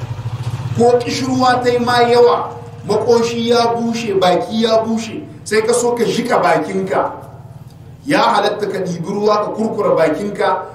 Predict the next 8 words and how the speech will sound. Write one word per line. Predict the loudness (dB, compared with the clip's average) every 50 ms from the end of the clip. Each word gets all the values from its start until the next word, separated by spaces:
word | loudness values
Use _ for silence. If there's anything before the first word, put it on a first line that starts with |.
| -18 -16
sai | -12 -10 -6 0 2 4 4
dai | 4 2 2
haramun | 2 2 4 4 4 2 0 0
ne | -2 -4
ka | -6 -6
haɗe. | -6 -8 -8 -10 -12 -14 -18 -20 -20 -20 -20 -20 -20 _ _ -20 -20 -20 -20 -20 -20 -20 -20 -20 -20 -20 -20 -20 -20 -20 -20 -20 -20 -20 -20 -12 -2 2
An | 2 4 4
fahimta? | 2 2 0 0 -2 -2 -2